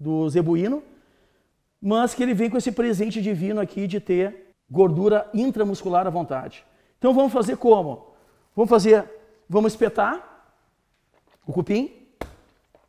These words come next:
com um espeto mais largo, ó.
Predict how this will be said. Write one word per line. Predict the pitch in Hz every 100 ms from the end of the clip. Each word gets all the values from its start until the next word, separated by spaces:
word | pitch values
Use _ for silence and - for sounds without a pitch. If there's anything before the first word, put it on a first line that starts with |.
| _ _ _ _
com | - 214
um |
espeto | 233 - 240 233
mais | 214 226 277 - - - - -
largo, | 190 202 247 160
ó. | 151 139